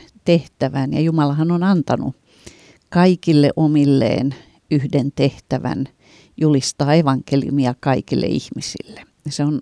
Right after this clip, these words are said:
se on siellä kirjoitettu moneen, moneen kertaan. Jeesus antoi tämän tehtävän ja, ja, äh, sitten, äh,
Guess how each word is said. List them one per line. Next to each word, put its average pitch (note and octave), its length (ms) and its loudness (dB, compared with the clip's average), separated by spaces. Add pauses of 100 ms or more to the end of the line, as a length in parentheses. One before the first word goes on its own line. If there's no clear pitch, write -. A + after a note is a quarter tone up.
(120)
se D3+ 140 -4
on D3+ 80 0
siellä D#3 380 2
kirjoitettu C#3+ 680 0
moneen, D#3 360 0
moneen C#3 440 -2 (680)
kertaan. B2+ 640 0 (340)
Jeesus C#3 360 -2
antoi C#3 340 -2
tämän C#3 340 0
tehtävän C#3 580 -4
ja, B2+ 180 -4 (920)
ja, C#3 200 0
äh, - 280 -10 (1120)
sitten, - 360 0 (320)
äh, C#3+ 200 -8